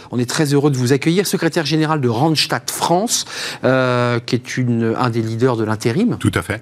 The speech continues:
Speaker 1: Si ce n'est le leader.
Speaker 2: Un des leaders.
Speaker 1: Un des
Speaker 2: Un des
Speaker 1: leaders,
Speaker 2: leaders.
Speaker 1: vous
Speaker 2: Un acteur
Speaker 1: assumez le,
Speaker 2: majeur.
Speaker 1: un, un des acteurs majeurs de, de l'intérim en France, entreprise qui vient, qui a été créée, fondée aux Pays-Bas, me
Speaker 2: Tout à fait,
Speaker 1: semble-t-il.
Speaker 2: exactement.
Speaker 1: Et vous êtes membre de ce réseau des entreprises s'engagent.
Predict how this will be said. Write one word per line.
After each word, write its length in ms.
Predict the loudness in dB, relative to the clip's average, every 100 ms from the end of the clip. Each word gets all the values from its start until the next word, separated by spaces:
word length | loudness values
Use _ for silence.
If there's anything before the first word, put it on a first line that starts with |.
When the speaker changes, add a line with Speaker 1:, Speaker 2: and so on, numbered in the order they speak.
| -8
Speaker 1:
Si 200 | -6 -4
ce 100 | 0
n'est 80 | 4
le 160 | 4
leader. 360 | 4 2 0 -2 -12 -16 -2
Speaker 2:
Un 120 | 0
des 120 | 2
leaders. 300 | 0 0 0 2
Speaker 1:
Un 140 | 2
des 120 | 2
Speaker 2:
Un 40 | 2
des 80 |
Speaker 1:
leaders, 260 | 2 2 0
Speaker 2:
leaders. 0 |
Speaker 1:
vous 160 | 2 0
Speaker 2:
Un 40 |
acteur 220 | 2 0 2
Speaker 1:
assumez 180 | 2
le, 180 | 4 2
Speaker 2:
majeur. 120 | 2
Speaker 1:
un, 360 | 2 2 2 2
un 40 | 2
des 160 | 2
acteurs 280 | 0 0 0
majeurs 320 | 2 0 0
de, 160 | 0 0
de 140 | 0
l'intérim 460 | 0 0 0 2 0
en 40 |
France, 260 | 2 0 -2 -10 -14 -6
entreprise 460 | -4 -2 -2 -2 -4
qui 120 | -2
vient, 160 | -2 -2
qui 180 | -2
a 40 | -2
été 120 | -2
créée, 340 | -4 0 0 0
fondée 260 | -2 0
aux 80 | 0
Pays-Bas, 400 | 2 0 2 0
me 100 | 0
Speaker 2:
Tout 120 | 0 2
à 60 | 0
fait, 80 | -2
Speaker 1:
semble-t-il. 220 | -4 -2
Speaker 2:
exactement. 420 | -2 -2 -4 -6 -4 2
Speaker 1:
Et 100 | 2
vous 220 | 4 0
êtes 120 | 2
membre 220 | 2 2 2
de 80 | 2
ce 320 | 2 2 2
réseau 500 | -2 2 2 2 2
des 180 | 2 0
entreprises 420 | 0 -2 0 -2 0
s'engagent. 440 | 0 0 0